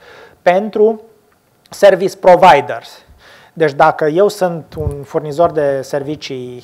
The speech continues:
și vreau să ofer mașini virtuale sau alte tipuri de servicii, inclusiv Windows Azure, uh, Web Services, către clienți externi,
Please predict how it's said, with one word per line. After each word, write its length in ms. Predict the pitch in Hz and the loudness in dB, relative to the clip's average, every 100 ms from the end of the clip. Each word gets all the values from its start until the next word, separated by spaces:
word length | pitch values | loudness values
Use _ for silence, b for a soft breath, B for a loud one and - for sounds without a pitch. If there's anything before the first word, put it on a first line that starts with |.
| - - | -20 -18
și 160 | - | -8
vreau 200 | 147 160 | -2 -2
să 200 | - 160 | -2 -4
ofer 540 | 147 143 - 156 143 - 135 135 | -4 -4 -2 -2 -2 -6 -10 -8
mașini 360 | 139 139 - 156 | -8 -8 -8 -8
virtuale 580 | 147 135 143 147 147 135 | -8 -6 -2 0 0 -4
sau 220 | - 135 | -8 -6
alte 240 | 147 147 | -6 -6
tipuri 340 | 139 139 151 135 | -10 -10 -12 -10
de 80 | 135 | -10
servicii, 680 | 131 127 139 - 135 120 160 139 | -12 -12 -12 -12 -14 -14 -12 -12
inclusiv 440 | 147 147 139 147 127 135 135 | -12 -14 -12 -14 -12 -10 -8
Windows 360 | 139 147 139 131 | -8 -8 -8 -6
Azure, 340 | 175 143 135 113 - | -6 -6 -10 -12 -16
uh, 60 | 147 131 131 | -12 -10 -8
Web 180 | 135 131 | -10 -10
Services, 560 | 147 131 127 131 127 - B B B B | -12 -12 -12 -14 -16 -18 B B B B
către 300 | - 165 160 | -2 -2 -2
clienți 420 | 143 147 147 147 | -6 -6 -6 -6
externi, 460 | 131 - 127 127 | -10 -8 -8 -8